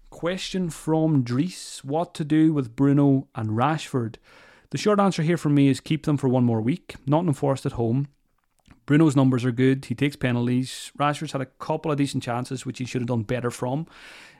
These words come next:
It's just a fixtures play. Buy yourself another week of information. And I'm gonna keep both players. Would I,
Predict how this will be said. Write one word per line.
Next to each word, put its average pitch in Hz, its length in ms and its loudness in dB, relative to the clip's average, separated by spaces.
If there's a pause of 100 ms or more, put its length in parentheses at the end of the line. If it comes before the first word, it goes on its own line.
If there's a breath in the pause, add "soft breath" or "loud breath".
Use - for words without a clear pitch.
It's - 140 -6
just 151 140 -2
a 165 40 -4
fixtures 131 460 -4
play. 120 460 -4 (200)
Buy 127 120 -2
yourself 135 340 -2
another 127 180 -2
week 123 180 -2
of 117 80 -8
information. 117 640 -4 (300)
And 113 420 -6 (360)
I'm 147 340 0
gonna 143 240 0
keep - 340 -6
both 131 300 -2
players. 160 560 -4 (840 loud breath)
Would 143 160 0
I, 165 100 0